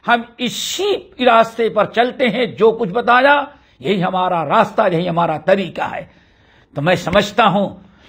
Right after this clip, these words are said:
अपने अकीदे और अपने मनहज को लोग गोल मोल बताना चाहते, छुपाना चाहते हैं। कमाल तो है अहले हक छुपाते हैं, ये हिकमत के खिलाफ है। अल्लाह ने अपने नबी को हुक्म दिया,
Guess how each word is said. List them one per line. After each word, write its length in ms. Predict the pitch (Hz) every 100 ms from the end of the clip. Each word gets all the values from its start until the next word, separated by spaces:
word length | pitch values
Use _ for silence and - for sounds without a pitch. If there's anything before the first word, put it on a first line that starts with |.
| _
अपने 320 | - - 247 262
अकीदे 640 | 254 214 226 254 214 262
और 160 | 233 220
अपने 260 | 220 220
मनहज 500 | 190 208 214 220 262
को 140 | - 233
लोग 320 | 233 151 151
गोल 320 | 202 233 240
मोल 200 | 214 226
बताना 420 | 202 202 202 190
चाहते, 360 | 185 165 175 180
छुपाना 520 | - 196 240 262 277
चाहते 460 | 262 240 208 - 185
हैं। 240 | 165 - _ _ -
कमाल 280 | 185 202 240
तो 120 | 226
है 80 | 226
अहले 340 | 208 180 233
हक 280 | 202 330 -
छुपाते 460 | 294 269 247 - 202
हैं, 320 | 151 143 - _ _ _
ये 640 | 135 143 151 226 262 240 -
हिकमत 420 | 262 - 214 196 -
के 80 | 151
खिलाफ 500 | - 139 123 - -
है। 80 | _ _ _ _ _ _ _ _ _ _ _ _ _
अल्लाह 320 | 156 220 247
ने 80 | 247
अपने 260 | 254 247 254
नबी 340 | 214 269 440
को 260 | 440 302 302
हुक्म 200 | 277 220
दिया, 360 | 175 160 -